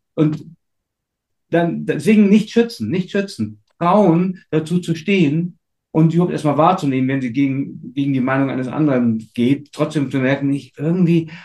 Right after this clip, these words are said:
und natürlich ist das schutzlos, deswegen kommst du auch darauf, wie soll ich das denn schützen? Und diesen schutzlosen Moment, den, den haben wir so oft in unserem Leben erlebt,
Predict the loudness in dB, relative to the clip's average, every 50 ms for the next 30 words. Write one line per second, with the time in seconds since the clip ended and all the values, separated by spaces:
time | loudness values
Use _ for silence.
0 | _ _ -6 -6 -6 -6 -6 _ _ -4 -2 -2 0 0 2 2 2 2 2 -2
1 | -4 -4 -2 -4 -4 -4 -6 -2 -2 -2 -2 -4 -8 -6 -4 -4 -4 -4 -4 -4
2 | -4 -4 -2 -2 -4 -4 -4 -4 -4 -2 -2 -2 -2 -2 -2 -4 -2 0 0 0
3 | 0 -2 -6 -4 -4 -4 -4 -4 -6 -8 -8 -12 -10 -4 -4 -4 -4 -4 -6 -6
4 | -8 -8 -10 -18 _ _ _ _ -6 -2 0 2 2 2 4 4 0 0 2 2
5 | 2 4 4 4 4 6 6 6 4 4 2 0 0 0 0 0 -2 -2 0 0
6 | 2 2 2 2 2 2 2 2 4 2 0 0 0 -2 -2 -2 0 0 0 0
7 | 0 0 0 -2 -4 -2 0 0 2 4 4 2 2 -2 -10 -20